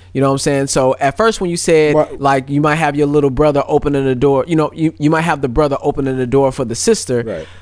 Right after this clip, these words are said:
Speaker 1: That, to me, that could be kinda confusing and teaching them, inadvertently teaching them they should be doing that for everybody when they shouldn't.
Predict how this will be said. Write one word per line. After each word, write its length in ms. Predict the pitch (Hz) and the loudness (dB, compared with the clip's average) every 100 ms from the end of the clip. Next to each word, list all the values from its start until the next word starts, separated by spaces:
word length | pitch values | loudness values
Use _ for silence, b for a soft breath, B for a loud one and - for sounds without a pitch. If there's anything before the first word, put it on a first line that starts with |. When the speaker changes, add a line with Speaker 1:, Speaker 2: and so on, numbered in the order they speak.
| B - | B -10
Speaker 1:
That, 520 | 135 165 151 131 135 - | -2 -2 -2 -8 -16 -6
to 100 | 160 | 0
me, 180 | 208 | 2
that 160 | 196 180 | 2 0
could 80 | 160 | -2
be 100 | 165 | -4
kinda 260 | 175 160 147 | -2 -4 -2
confusing 760 | 127 - 226 196 147 135 127 | -6 0 0 2 2 0 -2
and 240 | 113 165 | -4 -4
teaching 320 | - 180 - 156 | -2 -4 -2 0
them, 240 | 147 143 | 2 0
inadvertently 460 | 185 160 156 156 143 | 0 0 2 0 0
teaching 280 | - 160 - | -4 -6 -2
them 80 | 143 | 0
they 120 | 143 | 0
should 180 | - 139 | 0 -2
be 80 | 135 | 0
doing 240 | 143 143 | 2 0
that 160 | 131 127 | -2 -4
for 80 | - | -2
everybody 580 | 175 156 123 120 117 123 | -2 0 -2 -2 -2 -2
when 360 | 135 131 127 b b | -2 -2 -2 b b
they 100 | - | -2
shouldn't. 460 | 131 - 233 123 104 | 0 2 2 2 -6